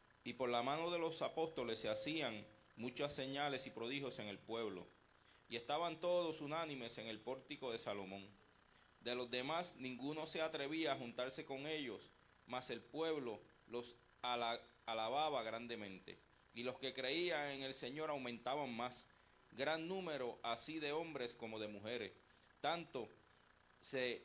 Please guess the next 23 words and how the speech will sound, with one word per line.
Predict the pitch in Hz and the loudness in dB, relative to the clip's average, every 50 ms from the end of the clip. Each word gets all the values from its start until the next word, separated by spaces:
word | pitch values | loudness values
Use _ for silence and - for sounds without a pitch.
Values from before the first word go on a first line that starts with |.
| - - | -10 -12
sacaban | - - - 123 120 - 135 135 147 160 160 165 160 - - - | -6 -2 0 0 0 2 2 4 4 4 2 -2 -4 -8 -8 -4
los | 135 131 131 - | -4 -4 -2 -4
enfermos | 127 123 120 - 143 151 151 151 147 143 143 - - - - - - - - - | -6 -4 -2 -2 -2 -2 -2 -4 -4 -6 -6 -8 -12 -16 -20 -20 -20 -12 -6 -2
a | 123 | 0
la | 127 120 117 - | 0 0 0 2
calle, | - 160 160 151 135 123 110 104 - - - - - - - - - - - - - | 4 4 6 4 4 2 -2 -4 -6 -10 -18 -20 -20 -20 -20 -20 -20 -20 -20 -8 0
tanto | - 165 180 180 - 165 | 2 2 2 2 0 -2
que | 139 139 | -2 -2
se | 131 147 123 | -4 -4 -4
sacaban | - 131 - 127 131 139 143 | -4 -2 0 0 0 0 0
los | 151 156 160 | -2 -2 -4
enfermos | 165 147 143 - 147 156 156 151 147 - 135 | -4 -6 -4 -2 -4 -2 -2 -4 -4 0 0
a | 120 | 0
las | 120 117 | 0 0
calles | - - 156 156 156 147 131 117 110 - - | 0 0 2 2 2 2 0 -2 -4 -6 -8
y | - 113 | -6 -6
los | 113 104 | -6 -6
ponían | - - 107 107 113 123 131 139 143 143 | -4 -4 -4 -4 -2 -2 -4 -4 -4 -4
en | 139 135 | -4 -2
las | 131 120 | -4 -4
camas | - - 151 156 156 147 139 120 117 - - - | -2 0 0 0 0 0 0 -4 -4 -6 -8 -8
y | 123 123 | -4 -2
lechos, | 120 139 151 147 147 - 113 98 - - | 0 2 2 2 0 -2 -6 -8 -8 -12